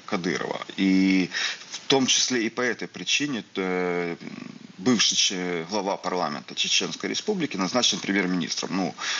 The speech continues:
потому что по одной простой причине, что так называемый лорд, он, я пытаюсь подобрать слова более такие, чтобы в эфире можно было говорить, а, что он один из самых отбитых на голову представителей кадыровского клана.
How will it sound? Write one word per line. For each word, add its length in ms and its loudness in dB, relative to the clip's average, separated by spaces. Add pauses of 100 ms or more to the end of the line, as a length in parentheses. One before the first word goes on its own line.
(120)
потому 280 4
что 160 2
по 80 0
одной 160 0
простой 260 -2
причине, 440 0
что 840 -2 (340)
так 180 -4
называемый 480 0
лорд, 440 0 (420)
он, 420 2 (1200)
я 160 0
пытаюсь 400 2
подобрать 440 2
слова 300 4
более 280 -2
такие, 220 -2
чтобы 300 0
в 0 -
эфире 220 2
можно 260 0
было 160 0
говорить, 400 2 (440)
а, 440 6
что 260 0
он 140 -2
один 260 0
из 120 -2
самых 380 -2
отбитых 440 -6
на 120 2
голову 1000 2
представителей 600 0
кадыровского 580 0
клана. 420 -2